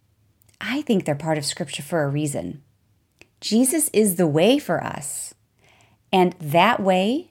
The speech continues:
includes making time for self-care. And it's not selfish. I believe the Bible tells us that as well, that it's not just about us, it's also about our loved ones and the community around us.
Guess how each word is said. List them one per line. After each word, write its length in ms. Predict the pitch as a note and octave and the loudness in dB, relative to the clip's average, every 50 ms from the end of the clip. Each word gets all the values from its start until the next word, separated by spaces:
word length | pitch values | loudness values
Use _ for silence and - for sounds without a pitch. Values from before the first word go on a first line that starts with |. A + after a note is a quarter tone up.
| _ _ _ _ _ _ - | _ _ _ _ _ _ -2
includes 720 | F#3 F3+ F3 - - - A3 A3+ A#3 B3 C4 B3+ - - | -2 -2 -2 -4 -4 0 0 2 2 0 0 -4 -4 -2
making 400 | G3 F#3+ G3 G3 - F#3+ G3+ F#3+ | 0 0 0 0 0 0 -2 -2
time 480 | - - F#3 F3 D#3+ D#3 D#3 D#3 D#3 - _ | -2 -4 -4 -2 -2 -2 -4 -6 -8 -10 _
for 100 | - E3 | -8 -8
self-care. 720 | C#3+ - - D#3 D3+ D3 - - - - - - F#3 - _ _ _ _ _ _ _ _ _ _ _ _ _ _ _ _ _ _ _ - | -4 -2 -2 -2 -2 -4 -6 -10 -8 -6 -6 -6 -8 -12 _ _ _ _ _ _ _ _ _ _ _ _ _ _ _ _ _ _ _ -4
And 200 | A#3+ G#3 - - - | -4 -4 -2 0 2
it's 300 | G#3 A3+ A3 - - G3+ | 2 2 2 0 -2 0
not 240 | F3+ E3 E3+ - | 0 0 0 0
selfish. 720 | - - - E3 D3+ C#3+ - - - - - - - - _ _ _ - - - - - _ | -2 -4 -2 -2 -4 -4 -6 -10 -12 -10 -10 -12 -12 -14 _ _ _ -20 -20 -20 -20 -4 _
I 160 | F3+ F3+ G3+ | 6 6 6
believe 320 | A#3 G#3+ B3 A3 A#3 A3+ F3 | 6 6 4 4 4 4 2
the 80 | G3 | 2
Bible 600 | E3 D#3 D#3+ D3+ D#3 D#3 F3+ F#3 F#3+ G#3 A3 - _ _ _ _ - | 2 2 2 0 0 0 0 0 0 -2 -4 -8 _ _ _ _ -12
tells 300 | - - F#3 F3 E3+ - | -2 0 0 0 0 0
us 140 | F3+ E3+ - | -2 -2 0
that 180 | - D#3 D#3 | 2 2 2
as 160 | D3+ D3+ D3+ | 0 -2 -2
well, 440 | - D#3 D3 C#3 C#3+ F3 A#3+ D4+ - - - _ - | -2 0 2 2 2 2 0 0 -4 -10 -16 _ -6
that 80 | E3 | -4
it's 140 | C#3+ C#3+ - | -4 -4 -2
not 240 | E3+ E3 D#3+ E3+ E3+ | 0 0 0 0 -2
just 220 | - F3 C#3+ - | -4 -4 -4 -2
about 320 | - D3 D3+ D3+ D3+ - - | -2 -2 0 -2 -2 -2 -2
us, 360 | - G#3 C4+ - - - - - - _ _ - | -2 0 0 0 -4 -4 -6 -12 -20 _ _ -6
it's 180 | E3 C#3+ - - - | -4 -4 -4 -2 0
also 340 | F3 F3+ F3+ - - G#3+ - | 0 0 0 0 2 2 2
about 280 | - - E3+ D#3 D#3+ | 2 2 2 0 0
our 160 | - C#3+ D3 C#3+ | 0 -2 -2 -2
loved 280 | C#3+ D3+ F3+ F#3+ G3 | 0 0 0 0 0
ones 380 | G3+ G#3+ A3+ A3+ A3+ A#3 A3 - | 0 2 4 4 4 4 2 2
and 160 | - F#3 E3+ | 0 0 0
the 60 | D#3+ | -2
community 480 | - - E3+ E3+ F3 F3+ F3 E3 F#3 E3+ | -2 -2 0 2 2 2 2 0 0 0
around 360 | D#3 D3 D3+ C#3 D3+ E3 F3+ | 0 0 0 0 0 2 2
us. 440 | G3+ B3+ D4+ - - - - - | 2 2 2 0 -2 -4 -4 -6